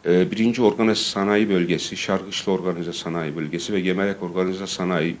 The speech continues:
Bölgesi bu kapsama alınmadığı müddetçe, e, yıllardır burada yatırım yapmış firmalarımız hem rekabet açısından hem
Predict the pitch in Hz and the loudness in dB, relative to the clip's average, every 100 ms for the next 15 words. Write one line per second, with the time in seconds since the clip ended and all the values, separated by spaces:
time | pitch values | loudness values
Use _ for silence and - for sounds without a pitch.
0 | - 87 78 - - 98 - - - 92 | -2 0 0 -4 -6 -10 -8 -6 -4 -2
1 | 95 101 80 80 78 78 78 - 110 - | -2 -2 -4 -4 -6 -6 -6 -6 -8 -8
2 | - - - - - - - - 82 92 | -18 -20 -20 -20 -20 -20 -20 -6 2 4
3 | 92 98 113 107 95 92 95 98 90 - | 4 4 4 4 -2 0 2 4 2 -4
4 | 95 80 - - - 90 85 85 82 90 | -4 -4 -6 -10 -6 -4 0 0 -2 -4
5 | - 107 101 82 - 95 95 85 - - | -6 -4 -2 -2 -2 -4 -4 -4 -4 -4
6 | 78 80 90 101 95 | -4 -6 -6 -4 -4